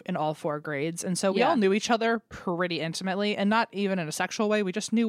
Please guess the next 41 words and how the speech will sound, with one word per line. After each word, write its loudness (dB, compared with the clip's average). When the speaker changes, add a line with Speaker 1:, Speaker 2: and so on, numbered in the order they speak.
Speaker 1:
way -2
too -6
much -8
about -4
each -6
other. -2
Speaker 2:
If 0
you 2
had 4
all 6
known 0
each -2
other 2
in -2
a -2
sexual -2
way, 4
I'd -2
be 0
Speaker 1:
<laughs> -
Speaker 2:
extremely 4
concerned. 4
But 0
thank 0
you -4
for -2
clarifying, 4
Speaker 1:
Well, 6
Speaker 2:
Em. 2
Speaker 1:
I, 0
I 0
said -2
the 4
word 4
intimate, 0
and 0
I'm 2
sure 2
someone, 0
like, 0
had, -2